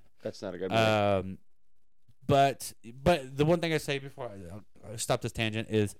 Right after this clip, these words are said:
Speaker 1: Okay.
Speaker 2: um, they are really inter-, interconnected.
Speaker 1: Right.
Speaker 2: And you, I really enjoyed that, watching those, that things even in, th-, you know, Iron Man one and two and, and Thor's and stuff, they all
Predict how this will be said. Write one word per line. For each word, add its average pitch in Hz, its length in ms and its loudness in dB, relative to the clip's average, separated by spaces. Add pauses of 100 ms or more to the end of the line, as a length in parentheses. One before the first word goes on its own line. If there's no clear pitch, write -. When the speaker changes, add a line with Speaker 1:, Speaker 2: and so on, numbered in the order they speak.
(180)
Speaker 1:
Okay. 110 180 -2
Speaker 2:
um, 98 600 2 (840)
they 127 160 2
are 123 160 2
really 123 280 2
inter-, 110 280 -8 (100)
interconnected. 107 920 -4 (160)
Speaker 1:
Right. 170 260 4 (100)
Speaker 2:
And 113 260 0
you, 113 200 0
I 113 100 2
really 120 360 2
enjoyed 101 360 -2
that, 87 160 -4
watching 107 320 -4
those, 135 240 -6
that 98 240 -4 (560)
things 143 520 0
even 135 260 -2
in, 117 340 -4 (220)
th-, 135 160 -6
you 123 120 -2
know, 104 140 -2
Iron 117 280 0
Man 107 360 -4 (180)
one 117 320 -2
and 104 160 -4
two 113 500 -2
and, 92 220 -4 (440)
and 98 640 -2 (220)
Thor's 113 580 -2
and 110 80 -10
stuff, 107 220 -8
they 113 160 -8
all 117 500 4